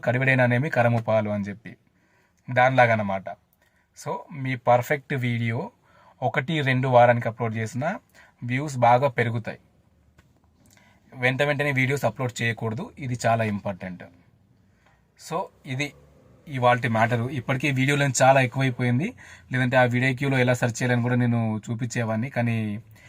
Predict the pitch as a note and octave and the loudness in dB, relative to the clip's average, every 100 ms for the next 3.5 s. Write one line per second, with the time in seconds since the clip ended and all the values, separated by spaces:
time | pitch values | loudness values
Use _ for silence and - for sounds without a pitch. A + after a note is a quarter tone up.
0 | - - B2 C3+ D3+ C3 C3+ C3 B2 C3 | -20 -8 -4 -2 -2 4 4 4 0 -2
1 | B2+ B2 A#2 A2+ A#2+ F#3+ C#3+ B2+ - D3 | -2 0 0 0 -2 -2 -2 -4 -4 -2
2 | C#3+ C3+ B2 C#3+ D#3 D#3 C3 B2 B2 A2+ | -2 -2 0 0 0 -2 -2 -2 -2 -2
3 | A#2+ C3+ C#3 B2+ | -2 0 0 0